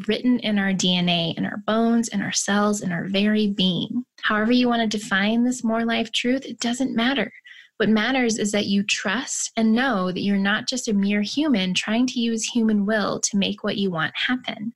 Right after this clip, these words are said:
You are divinely, energetically, and universally supported in growing into who you're here to be and in growing through whatever life throws your way. The third thing you must develop in this stage is an ability to be in tune with and able to feel through your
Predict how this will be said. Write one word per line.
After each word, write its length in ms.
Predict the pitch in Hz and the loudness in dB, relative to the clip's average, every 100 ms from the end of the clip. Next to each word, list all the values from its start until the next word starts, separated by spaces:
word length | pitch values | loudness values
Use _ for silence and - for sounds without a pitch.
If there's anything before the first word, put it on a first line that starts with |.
| _ | _
You 140 | - 208 | 0 2
are 100 | 202 | 2
divinely, 720 | 196 185 180 185 208 240 254 - | 0 0 0 2 2 2 0 -2
energetically, 800 | 202 220 214 190 190 202 196 | -2 0 -2 -2 -2 0 0
and 140 | 190 185 | 2 0
universally 640 | 180 185 185 175 - 180 | 0 0 -2 -4 -4 -6
supported 720 | 180 190 - - 311 247 202 | -6 -8 -10 -4 -2 0 -2
in 160 | - 190 | 0 0
growing 440 | 185 185 190 208 | 0 0 2 2
into 180 | 202 208 | 2 0
who 220 | 208 - | -4 -2
you're 180 | 175 175 | -2 -2
here 240 | 175 - 165 | -4 -6 -8
to 140 | - _ | -8 _
be 340 | 254 247 196 - - | 0 2 0 -4 -2
and 400 | 302 233 208 208 | 2 2 2 2
in 160 | 208 208 | 0 -2
growing 340 | 208 202 220 | 0 -2 0
through 220 | 233 - 196 | -2 -2 0
whatever 320 | 190 185 196 | 0 0 0
life 360 | 185 - 196 - | 0 -2 -4 -6
throws 300 | 170 165 165 | -4 -4 -4
your 100 | 180 | -6
way. 240 | - - - - _ _ _ _ _ | -8 -8 -12 -20 _ _ _ _ _
The 80 | 233 | -4
third 300 | 233 247 254 | 0 0 2
thing 180 | 254 240 | 2 4
you 100 | 233 | 2
must 200 | 220 220 | 0 -4
develop 360 | 214 220 220 | -2 0 0
in 100 | 220 | 2
this 160 | 208 208 | 2 0
stage 380 | - 208 214 208 | -2 -2 0 -2
is 80 | 214 | 2
an 140 | 208 | 2
ability 500 | 202 214 220 247 254 | 2 0 0 0 -2
to 100 | 254 | -2
be 180 | - 220 | -4 -4
in 220 | 254 262 | 0 -2
tune 420 | 262 - 254 254 226 | -2 0 2 4 2
with 280 | 190 202 | -2 -6
and 140 | 214 208 | -8 -6
able 280 | 208 220 254 | -6 -4 -6
to 160 | - | -8
feel 380 | 254 - 226 214 | -12 -6 -4 -4
through 200 | 208 208 | -4 -6
your 240 | 196 175 | -4 -6